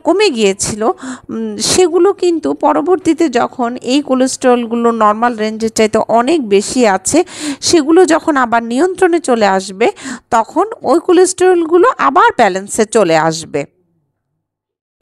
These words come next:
তবে এই সব কিছুর পিছনে ডাক্তারের মেডিসিন তো অবশ্যই আছে। নিউট্রিশন আপুকে থ্যাঙ্কস না বললেই হয় না। উনি যেভাবে আমাকে গাইড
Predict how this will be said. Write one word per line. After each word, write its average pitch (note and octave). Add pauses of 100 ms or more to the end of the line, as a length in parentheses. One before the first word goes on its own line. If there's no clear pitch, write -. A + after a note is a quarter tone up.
(340)
তবে E4+
এই E4+
সব D#4 (140)
কিছুর F#4
পিছনে D4
ডাক্তারের C#4
মেডিসিন B3+
তো G#4+
অবশ্যই C#4
আছে। B3+ (400)
নিউট্রিশন F4+
আপুকে D4+
থ্যাঙ্কস C4+
না B3
বললেই A#3
হয় B3
না। G#3+
উনি D4
যেভাবে B3+
আমাকে D4
গাইড A#3